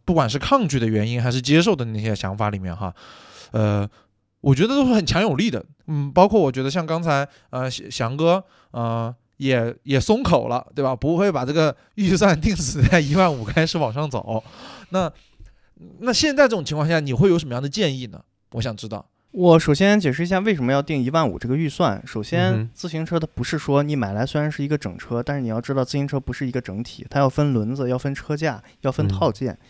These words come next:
Speaker 3: 嗯。嗯，嗯，嗯。
Speaker 2: 这三大部分，我为什么定一万五？我按，各给你按五千的预算算的。嗯，所以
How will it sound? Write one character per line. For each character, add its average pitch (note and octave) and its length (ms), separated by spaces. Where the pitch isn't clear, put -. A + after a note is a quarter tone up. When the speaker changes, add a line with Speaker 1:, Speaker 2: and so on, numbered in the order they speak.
Speaker 3:
嗯。 - 0
嗯， F3 180
嗯， - 20
嗯。 - 60
Speaker 2:
这 F#3 100
三 G#3 240
大 F#3+ 180
部 C3+ 140
分， A2 300
我 A2+ 140
为 E3+ 120
什 D3+ 80
么 C3 80
定 D3+ 180
一 B2 80
万 D3 200
五？ F#2 300
我 G2+ 140
按， C3+ 180
各 F#3+ 140
给 D3+ 100
你 C#3+ 80
按 C3+ 160
五 G2+ 140
千 C3+ 200
的 D3 80
预 C#3 80
算 C#3 180
算 D#3 300
的。 - 140
嗯， G2+ 320
所 D#3+ 240
以 G#2+ 240